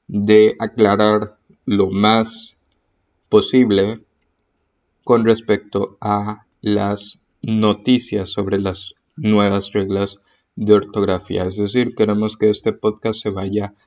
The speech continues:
actualizando y nos vayamos actualizando juntos.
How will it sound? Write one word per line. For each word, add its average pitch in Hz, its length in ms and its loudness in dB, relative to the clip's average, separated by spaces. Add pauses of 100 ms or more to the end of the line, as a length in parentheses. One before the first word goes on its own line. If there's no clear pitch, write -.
(140)
actualizando 110 840 0
y 117 40 -2
nos 101 200 -6
vayamos 95 520 -6
actualizando 92 720 -10
juntos. - 460 -8